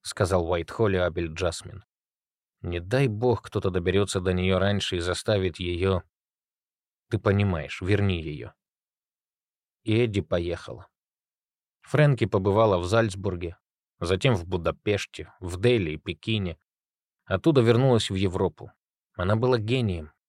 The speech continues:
умела водить за нос. Люди видели необычные устройства и начинали волноваться. Они восхваляли великие математические открытия местных ученых-трудяг,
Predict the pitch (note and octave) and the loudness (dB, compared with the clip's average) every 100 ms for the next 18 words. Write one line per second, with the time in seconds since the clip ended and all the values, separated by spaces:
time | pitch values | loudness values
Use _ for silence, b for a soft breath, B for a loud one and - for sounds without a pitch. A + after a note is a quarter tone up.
0 | - F#2+ B2 A#2+ G2 F#2+ G#2 F#2+ G2 A2+ | -4 0 2 2 2 2 0 -4 -4 -2
1 | G#2 - - _ _ _ _ _ - F#2+ | -2 -8 -18 _ _ _ _ _ -4 0
2 | B2+ C3+ D#3+ C#3+ B2+ B2 A#2 C#3+ - B2 | 2 4 4 4 4 2 2 2 0 0
3 | A2+ - C#3+ C#3 - F#2+ F2+ - G#2+ A#2 | 0 0 0 0 0 -2 -2 -2 0 0
4 | G#2+ A2 A2 G#2 F2+ - - - _ - | 2 2 0 -2 -4 -6 -12 -16 _ -4
5 | F#2 G2+ A2+ - A#2+ A#2+ B2+ G#2+ A2 A#2+ | 0 2 2 4 4 6 6 4 4 2
6 | A2+ A2+ G#2+ A2+ A2 G#2 A#2+ A2 - G#2 | 2 2 2 2 0 0 -2 -2 0 0
7 | - B2 A2 G#2+ G#2 A#2 - G#2 G2 - | 2 0 2 2 2 0 0 -2 -2 0
8 | A2+ G2+ - - F2 G2 G2 | 0 0 -2 -6 -4 -2 -2